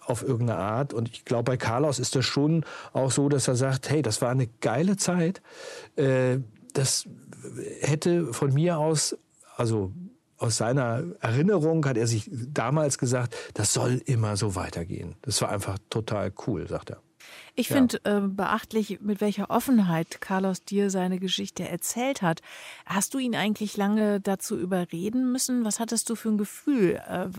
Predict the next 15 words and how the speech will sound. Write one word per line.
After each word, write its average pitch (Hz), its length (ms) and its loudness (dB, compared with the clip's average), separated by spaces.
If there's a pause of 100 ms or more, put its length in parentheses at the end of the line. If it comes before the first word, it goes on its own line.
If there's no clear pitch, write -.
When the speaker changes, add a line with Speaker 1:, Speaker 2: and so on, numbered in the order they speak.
Speaker 2:
hat's, - 480 -8 (320)
ist 233 140 -2
es 220 100 -4
ihm 208 80 -4
schwergefallen, 247 680 -2
sich 240 160 -6
so 233 100 -6
zu - 160 -6
öffnen 240 400 0
und 208 180 0
so 214 280 -2
offen 254 400 -2 (360)
auch - 180 -2
über 208 320 0
diese, 196 680 2